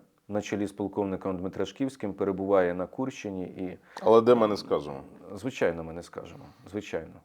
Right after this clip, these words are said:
Speaker 1: Але вони роблять дуже хороші сюжети постійно
Speaker 2: Так.
Speaker 1: про те, як люди фактично там виживають в окупації і переживають бомбардування російських
Speaker 2: Що
Speaker 1: військ
Speaker 2: значить
Speaker 1: в
Speaker 2: вони
Speaker 1: погребах.
Speaker 2: виживають? Вони, вони радіють окупації,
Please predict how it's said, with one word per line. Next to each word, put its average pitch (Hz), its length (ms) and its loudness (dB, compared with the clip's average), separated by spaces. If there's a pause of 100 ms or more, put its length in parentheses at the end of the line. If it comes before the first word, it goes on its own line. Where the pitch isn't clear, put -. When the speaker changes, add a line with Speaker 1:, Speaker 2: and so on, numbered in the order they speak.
(420)
Speaker 1:
Але 151 380 8
вони 135 260 0
роблять 123 320 2
дуже 110 220 -2
хороші 107 360 -2
сюжети 127 460 -4
постійно 113 560 -6
Speaker 2:
Так. 98 160 4
Speaker 1:
про - 320 -4
те, 104 200 -2
як - 260 -10
люди 98 220 -6
фактично - 600 -14
там - 180 -10 (580)
виживають 117 680 4
в 107 40 -4
окупації 110 640 0 (100)
і - 20 -2
переживають 107 600 2
бомбардування 101 720 2
російських 95 500 -8
Speaker 2:
Що 113 100 -8
Speaker 1:
військ 120 80 -4
Speaker 2:
значить 104 180 -8
Speaker 1:
в 104 40 -10
Speaker 2:
вони 107 120 2
Speaker 1:
погребах. 98 220 2
Speaker 2:
виживають? 95 360 4
Вони, 98 520 0
вони 87 520 -2
радіють 90 600 -6
окупації, - 460 -12